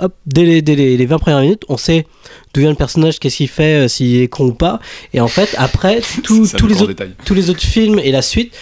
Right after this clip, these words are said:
Speaker 1: ce ne sera qu'une suite de péripéties. Après, son personnage évoluera en fonction, euh, de sa caractérisation, mais ses choix, ils sont quasiment, euh, déjà faits, en fait. Si c'est le héros, bah, il fera les, les, il fera peut-être un mauvais choix au milieu du film, et il fera le bon choix à la fin,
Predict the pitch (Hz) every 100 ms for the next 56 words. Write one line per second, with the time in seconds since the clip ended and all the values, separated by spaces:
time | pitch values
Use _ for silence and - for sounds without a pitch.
0 | - - 139 - 185 - 202 - 185 170
1 | 170 165 170 - 123 _ - - - -
2 | 180 165 139 143 - 147 156 165 135 123
3 | 135 135 151 151 - - - - 117 127
4 | - 156 151 151 127 113 113 113 113 113
5 | 113 113 139 113 110 117 113 208 190 139
6 | 117 - 190 175 131 139 120 123 165 165
7 | 123 113 110 120 143 - 165 120 101 -
8 | - - - - - 135 139 135 156 139
9 | 110 110 - 117 113 110 113 110 - -
10 | - 117 - 139 139 143 143 - 165 151
11 | 131 123 120 170 165 156 - - 120 -
12 | 127 123 123 - 120 107 - 180